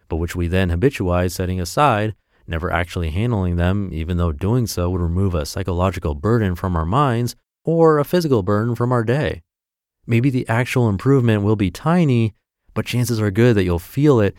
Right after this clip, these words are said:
in an outsized way. It's also worth noting that if you make a habit of handling these things when you notice them instead of waiting, you'll probably feel more liberated and light as a consequence.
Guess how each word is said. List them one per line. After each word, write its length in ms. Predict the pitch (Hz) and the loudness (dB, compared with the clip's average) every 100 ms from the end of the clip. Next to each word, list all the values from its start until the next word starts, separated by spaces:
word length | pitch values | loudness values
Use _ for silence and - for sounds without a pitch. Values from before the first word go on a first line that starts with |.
| - | -10
in 140 | - 98 | -4 0
an 140 | 92 | 0
outsized 760 | 95 95 101 - 92 85 82 76 | 0 0 -2 -4 0 0 0 0
way. 460 | 78 82 71 76 - _ _ _ _ _ _ | 2 2 2 -4 -12 _ _ _ _ _ _
It's 120 | - | -4
also 180 | 110 107 | -2 0
worth 240 | 90 87 92 | 0 0 0
noting 380 | 87 87 92 | 0 0 0
that 240 | 87 85 87 | 0 -2 -2
if 100 | 87 | -4
you 80 | 87 | -2
make 180 | 98 | -2
a 80 | 90 | -2
habit 340 | 76 107 110 82 | -2 -2 0 -2
of 80 | |
handling 460 | 87 120 135 92 80 | -2 -2 -2 -2 -2
these 220 | 78 76 | -4 -6
things 340 | - 78 92 87 | -6 -4 -4 -4
when 120 | 78 | -4
you 100 | 78 | -2
notice 400 | 82 151 170 - | 0 2 0 -2
them 300 | 87 82 90 | -2 0 -2
instead 400 | 82 - - 80 | -4 -4 -2 -2
of 120 | 71 | -2
waiting, 540 | 80 147 175 110 101 - _ _ _ | -2 0 2 0 -2 -6 _ _ _
you'll 100 | 107 | -6
probably 300 | 120 120 120 | 0 2 2
feel 240 | 110 123 117 | 2 2 2
more 240 | 113 104 | 2 0
liberated 800 | 92 113 123 92 82 78 71 80 | 2 2 4 2 2 0 -4 -4
and 260 | 92 90 82 | -2 0 0
light 480 | 117 120 85 - - | 0 0 -2 -6 -8
as 160 | 92 92 | -6 -4
a 40 | |
consequence. 760 | - 113 123 - 80 80 - | -2 -2 -2 -4 -6 -8 -12